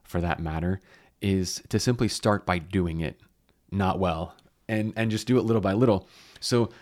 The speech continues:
how do I suffer well? Well, I start little by little suffering, right? So maybe I just, uh, have little penances that I do from time to time, not just during Lent, but throughout the entire year, right? So the church always says that we should do some form of penance every Friday throughout the year.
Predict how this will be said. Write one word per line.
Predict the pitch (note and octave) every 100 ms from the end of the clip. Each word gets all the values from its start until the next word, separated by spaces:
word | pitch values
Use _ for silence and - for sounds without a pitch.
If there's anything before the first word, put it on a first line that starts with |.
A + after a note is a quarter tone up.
| -
how | C3
do | A#2+
I |
suffer | - A2 G#2+ C#3+
well? | D3 D3+
Well, | A2+
I | G#2
start | - C3 G#2+
little | A2+ A2+
by | G2
little | F#2+ G2
suffering, | - G#2+ G2 F#2+ F2+
right? | F2+ G#2
So | - A#2 - -
maybe | A#2 C3
I | A#2+
just, | G2+ G2 - _ - - -
uh, | G2+ F#2+ F#2 - - -
have | - A2 G2
little | G#2 G#2+
penances | A2+ G#2+ G#2 G#2+ G2+
that | F#2+
I | F#2+
do | F2+ F#2+
from | F#2+
time | F#2 F2+
to | F#2
time, | F2 D#2+ D#2+
not | G#2+
just | C3+ E3
during | F3+ F3
Lent, | G#2 A#2+ - -
but | A2
throughout | G2 G2+ G2+
the | F#2+
entire | F#2+ F2+ F2+
year, | F2 F2+ F2 F2+ _
right? | A#2+ A2 F2+
So | G#2
the | G2+
church | A#2 - -
always | G2+ G2+
says | - G2+ F#2
that | G2
we | F#2
should | - F#2 - - - - - -
do | A#2
some | - A#2
form | A2+ A2
of | F#2
penance | G#2+ G2+ F#2+ -
every | B2+ B2
Friday | - G2 G2+ G2+
throughout | G2 F#2
the | F2+
year. | F2 F#2+ C3+